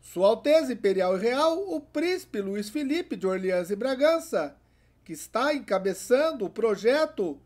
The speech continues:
A Constituição Libertadora, para que o Brasil possa ser descentralizado e que estados e municípios possam ser autônomos para decidir sobre os seus próprios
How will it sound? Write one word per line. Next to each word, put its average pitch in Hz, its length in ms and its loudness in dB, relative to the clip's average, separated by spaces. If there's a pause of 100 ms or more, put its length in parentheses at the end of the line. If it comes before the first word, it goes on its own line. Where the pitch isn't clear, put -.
(720)
A 170 100 -4
Constituição 269 1000 0
Libertadora, 226 1080 2 (640)
para 190 260 0
que 214 220 -8
o 220 60 -4
Brasil 269 560 0
possa 214 480 4
ser 302 300 0
descentralizado 233 1300 -2 (580)
e - 60 -20
que 208 120 -8
estados 247 640 0
e 180 80 -2
municípios 190 840 -6 (320)
possam 185 380 2
ser 208 280 -2
autônomos 254 840 2 (440)
para 190 240 0
decidir 254 760 -2 (340)
sobre 196 320 -4
os 220 80 -12
seus 285 300 4
próprios 277 840 0